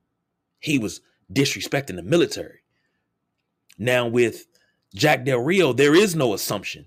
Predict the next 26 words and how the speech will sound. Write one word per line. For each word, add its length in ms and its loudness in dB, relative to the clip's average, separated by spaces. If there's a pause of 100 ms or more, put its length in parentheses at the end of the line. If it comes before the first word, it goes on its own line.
There 220 0
is 220 4
no, 400 -2 (400)
no 160 0
guessing 600 -4 (400)
what 200 2
he 160 -4
meant, 280 0
'cause 200 -4
he 100 2
said 400 2
what 140 -6
the 100 -2
hell 160 0
he 140 -4
meant. 320 2 (3750)
On 540 4 (2000)
another 320 2
finger, 360 -2
not 160 2
even 140 0
another 280 -2
hand, 240 -6
on 140 -6
another 300 -2
finger, 440 -6